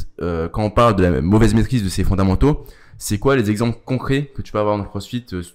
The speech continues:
de ça, à part le, la marche, euh, sur les mains en scorpion, il y a quoi d'autre comme,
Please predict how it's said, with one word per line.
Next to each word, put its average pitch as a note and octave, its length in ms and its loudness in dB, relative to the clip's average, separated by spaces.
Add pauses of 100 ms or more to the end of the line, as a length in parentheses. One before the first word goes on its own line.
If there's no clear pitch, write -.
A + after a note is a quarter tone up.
de F#2 80 -8
ça, B2 520 -4
à F2+ 100 -2
part G#2 200 0
le, E2+ 400 0
la E2 120 0
marche, F#2+ 360 2
euh, D#2 400 -2
sur - 140 -2
les F2 80 2
mains G2 160 4
en F2 120 4
scorpion, C3 400 0 (380)
il F2 40 -6
y F#2+ 40 0
a F#2 40 0
quoi A2+ 140 0
d'autre B2+ 220 0
comme, D2 640 -6